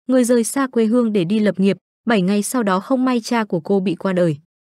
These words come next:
Sự ảnh hưởng của cha đến cuộc sống được cô thể hiện trên từng trang giấy bằng giọng văn vừa hài hước vừa bất cần. Ký ức về cha là một cuốn sách cảm động về tình cảm giữa con gái và cha.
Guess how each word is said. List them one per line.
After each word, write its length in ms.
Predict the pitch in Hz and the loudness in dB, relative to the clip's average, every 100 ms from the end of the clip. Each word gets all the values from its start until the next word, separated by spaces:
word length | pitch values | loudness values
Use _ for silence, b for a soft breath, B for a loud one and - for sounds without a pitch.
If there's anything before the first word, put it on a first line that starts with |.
| _ _ | _ _
Sự 160 | - 254 | -4 -2
ảnh 200 | 226 196 | 0 0
hưởng 240 | 208 175 | 2 0
của 140 | 156 175 | -2 -4
cha 220 | 220 220 | -2 -2
đến 180 | 196 202 | -2 -2
cuộc 200 | 233 - | -2 -2
sống 240 | 190 208 | -2 0
được 120 | 240 | -2
cô 180 | - 247 | 0 -2
thể 140 | 233 175 | 0 0
hiện 240 | 196 - | 0 -2
trên 200 | - 220 | -2 -2
từng 200 | 208 180 | 0 -2
trang 260 | 165 214 202 | 0 -2 0
giấy 200 | 196 196 | -2 0
bằng 260 | 226 180 | 0 -2
giọng 240 | 160 196 185 | -2 -4 -2
văn 220 | 233 220 | -2 0
vừa 160 | 202 | 0
hài 200 | 170 175 | 0 -2
hước 260 | 165 285 - | -2 -4 0
vừa 160 | 208 160 | 0 0
bất 200 | 226 - | -2 -2
cần. 200 | 208 156 - _ _ _ _ _ _ | -2 -2 -6 _ _ _ _ _ _
Ký 140 | 262 | 0
ức 180 | 294 349 | 2 2
về 140 | 247 202 | 0 0
cha 260 | - 247 | 0 0
là 140 | 226 196 | 0 0
một 200 | 196 180 | 0 0
cuốn 180 | 190 | -2
sách 200 | 202 320 330 | 0 -4 -4
cảm 200 | 233 160 | -2 0
động 200 | 185 175 | -2 -2
về 120 | 185 | -2
tình 200 | 180 175 | -2 -4
cảm 240 | - 180 | -2 -4
giữa 180 | 147 196 262 | -2 -2 -2
con 200 | 233 202 | -2 -2
gái 240 | 180 170 | -2 -2
và 160 | 214 202 | -4 -6
cha. 340 | - 202 185 | -2 -4 -4